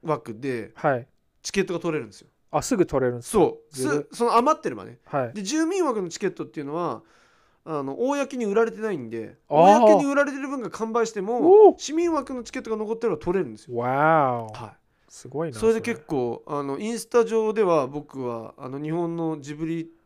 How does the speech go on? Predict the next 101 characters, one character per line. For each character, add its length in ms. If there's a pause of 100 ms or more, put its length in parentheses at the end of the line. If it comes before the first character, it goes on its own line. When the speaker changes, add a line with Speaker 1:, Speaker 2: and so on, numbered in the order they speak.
(100)
Speaker 1:
ミ 140
ュ 20
ー 20
ジ 80
ア 40
ム 80
チ 120
ケ 100
ッ 80
ト 100
デ 100
ィ 80
ー 40
ラ 120
ー 40
に 100
な 100
っ 20
て 100
る 40
ん 20
で 60
す。 60 (360)
Speaker 2:
<laughs> 220 (680)
そ 120
れ 60
言 40
っ 40
て 100
い 20
い 40
ん 40
す 100
か？ 180 (200)
Speaker 1:
あ、 120
全 120
然 100
い 20
い 40
で 60
す。 120
だ 120
か 60
ら、 40
Speaker 2:
あ、 80
そ 60
う。 40
Speaker 1:
め 160
っ 100
ち 120
ゃ 40
デ 60
ィ 80 (120)
ー 40
エ 40
ム 100
来 100
る 60
ん 40
で 40
す 60
よ。 60 (400)
で、 120 (160)
シ 180
ョ 100
ー 40
に 100
連 160
絡 120
し 80
た 100
ら、 80
「ジ 120
ブ 120
リ 80
の 120
ミ 120
ュ 40
ー 20
ジ 80
ア 40
ム 60
チ 120
ケ 80
ッ 20
ト 80
が 40
取 160
れ 60
る 40
っ 20
て 60
聞 100
い 20
た 100
ん 40
だ 60
け 60
ど、 60
Speaker 2:
う 40
い 20